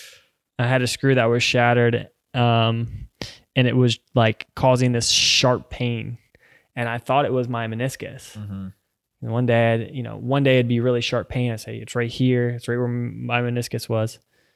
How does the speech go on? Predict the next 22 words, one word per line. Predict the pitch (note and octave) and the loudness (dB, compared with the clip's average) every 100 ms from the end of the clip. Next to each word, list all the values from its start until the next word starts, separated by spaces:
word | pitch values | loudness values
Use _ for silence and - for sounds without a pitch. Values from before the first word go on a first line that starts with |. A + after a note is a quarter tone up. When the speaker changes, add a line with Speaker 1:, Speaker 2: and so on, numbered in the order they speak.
| _ _ _ _ | _ _ _ _
Speaker 1:
And | A2 | -14
the | G#2 | -8
trainer | A#2+ A2 | -6 -4
would | G#2+ | -6
be | |
like, | G#2 A2 | -6 -8
"Yeah, | A2+ B2 C#3 | -10 -10 -10
yeah, | C3 C3 | -10 -10
you | B2 | -10
might, | A#2+ C3 B2+ - | -8 -8 -8 -8
you | A#2+ | -8
might." | C3 A#2 | -6 -6
And | A#2 | -6
then | A#2 | -4
the | A2+ | -2
very | A#2 B2+ | 0 0
next | A#2+ - | -2 0
day | |
it'd | B2+ | -2
be | A2+ | -2
completely | A2 A#2 - A2+ | -8 -12 -10 -12
gone. | A2 A#2 A#2 | -10 -10 -12